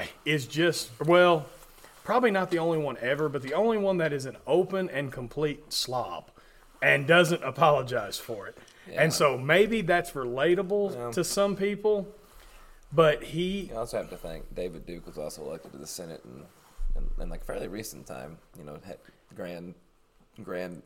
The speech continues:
Speaker 2: Grand Malt Dragon or
Speaker 1: Yeah,
Speaker 2: whatever.
Speaker 1: yeah,
Speaker 2: Wizard.
Speaker 1: but I think,
Speaker 2: Whatever
Speaker 1: I
Speaker 2: that
Speaker 1: think that
Speaker 2: goofy
Speaker 1: was
Speaker 2: title they <laughs>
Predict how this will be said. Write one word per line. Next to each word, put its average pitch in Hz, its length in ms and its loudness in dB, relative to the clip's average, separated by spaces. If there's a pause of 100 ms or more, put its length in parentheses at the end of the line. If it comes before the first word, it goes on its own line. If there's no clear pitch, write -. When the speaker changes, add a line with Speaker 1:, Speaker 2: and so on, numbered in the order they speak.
(520)
Speaker 2:
Grand 90 300 -8
Malt 87 280 -8
Dragon 92 380 -8
or 285 40 -2
Speaker 1:
Yeah, 233 440 0
Speaker 2:
whatever. 208 180 -8
Speaker 1:
yeah, 139 360 -2
Speaker 2:
Wizard. - 220 -6
Speaker 1:
but 143 360 2 (280)
I 156 120 0
think, 240 200 2
Speaker 2:
Whatever 208 180 0
Speaker 1:
I - 20 0
Speaker 2:
that 196 80 0
Speaker 1:
think 214 180 0
that 165 140 4
Speaker 2:
goofy 151 100 2
Speaker 1:
was 131 140 0
Speaker 2:
title 95 280 0
they 95 260 -4
<laughs> - 40 -20